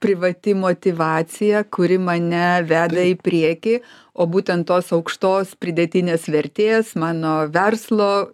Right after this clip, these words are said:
Speaker 1: įmonės, kurioje aš dirbu, konkurencingumas, našumas, nes mūsų našumas labai atsilieka nuo atlyginimų
Speaker 2: Taip.
Speaker 1: augimo. Ir,
Speaker 2: Ir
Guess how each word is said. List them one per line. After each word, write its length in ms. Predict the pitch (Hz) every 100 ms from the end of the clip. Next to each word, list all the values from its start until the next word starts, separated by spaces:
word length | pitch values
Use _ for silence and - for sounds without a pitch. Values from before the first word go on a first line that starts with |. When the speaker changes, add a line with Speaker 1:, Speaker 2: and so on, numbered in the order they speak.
| -
Speaker 1:
įmonės, 480 | 240 226 208 202 -
kurioje 320 | 220 208 202
aš 140 | 196 180
dirbu, 420 | 214 202 208 202 _ _ - 185 190 196 185
konkurencingumas, 1000 | 180 - 165 160 160 247 220 214 220 - _
našumas, 560 | 185 175 - 262 233 233
nes 180 | 190 180
mūsų 320 | 202 254 247
našumas 500 | 202 180 269 254 226 - - -
labai 260 | 180 180 208
atsilieka 540 | 208 185 208 233 220
nuo 140 | 185 180
atlyginimų 680 | 180 226 294 220 180 170 -
Speaker 2:
Taip. 40 |
Speaker 1:
augimo. 500 | 170 170 165 208 156 -
Ir, 220 | - 170 - -
Speaker 2:
Ir 60 | -